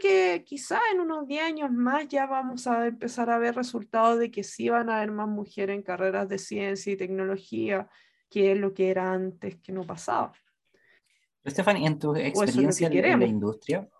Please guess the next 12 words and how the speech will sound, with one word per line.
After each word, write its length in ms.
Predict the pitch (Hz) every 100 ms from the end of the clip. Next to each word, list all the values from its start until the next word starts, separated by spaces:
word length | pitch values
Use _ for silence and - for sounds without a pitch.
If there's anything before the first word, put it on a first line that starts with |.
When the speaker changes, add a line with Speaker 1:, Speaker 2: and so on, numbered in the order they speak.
| _
Speaker 2:
oh, 140 | 104 117
discúlpame, 480 | 107 101 113 92 85 _ _ -
en 100 | 113
tu 100 | 101
experiencia 480 | 113 - 240 - 247
Speaker 1:
No, 80 | 277
Speaker 2:
en 60 | 392
la 80 |
Speaker 1:
no 20 | -
te 60 |
Speaker 2:
industria, 320 | 214 190 214 -
Speaker 1:
preocupes. 240 | - _